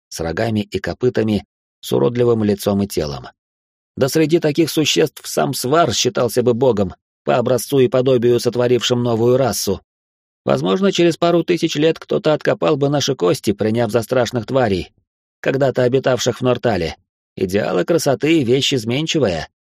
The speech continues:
зависят от того, кому они выгодны. Кажется, здесь больше не на что смотреть.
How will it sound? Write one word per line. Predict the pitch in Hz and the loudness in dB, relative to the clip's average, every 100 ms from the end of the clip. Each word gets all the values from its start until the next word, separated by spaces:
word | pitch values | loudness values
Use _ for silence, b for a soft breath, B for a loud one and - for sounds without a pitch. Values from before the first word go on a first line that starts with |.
| - | -8
зависят | 139 139 117 131 151 | -2 0 2 0 0
от | 135 - | 0 0
того, | 110 101 139 - | -2 2 0 0
кому | 127 107 107 | 0 0 -2
они | 120 131 | 0 2
выгодны. | 117 127 120 92 - _ _ _ _ | 2 2 0 -4 -6 _ _ _ _
Кажется, | - 71 76 101 - 110 | -8 -4 -2 -2 0 -2
здесь | 90 110 98 | 0 0 0
больше | 104 113 113 117 | 0 0 2 0
не | 127 | 0
на | 104 | -2
что | 87 | -4
смотреть. | 85 90 87 80 71 - | -6 -6 -6 -6 -8 -12